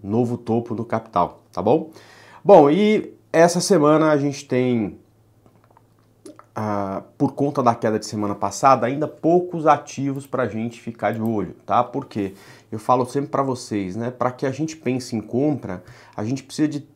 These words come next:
três tempos gráficos olhando pro mesmo lado na maioria das estratégias, né? E o tempo gráfico,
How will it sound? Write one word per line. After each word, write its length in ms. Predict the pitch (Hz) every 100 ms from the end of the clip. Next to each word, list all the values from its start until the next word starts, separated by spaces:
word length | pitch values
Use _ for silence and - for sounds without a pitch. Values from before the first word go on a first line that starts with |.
| _
três 280 | 185 196 -
tempos 300 | 147 139 123
gráficos 420 | 117 110 110 110
olhando 220 | 107 104
pro 100 | 107
mesmo 240 | 104 104
lado 320 | 101 101 110 101
na 100 | 98
maioria 320 | 104 98 107
das 160 | 104
estratégias, 800 | 92 - 101 - 95 85 82 82
né? 120 | 117
E 60 | 139
o 60 | 147
tempo 320 | 175 185 135
gráfico, 720 | 117 113 110 - - 98 87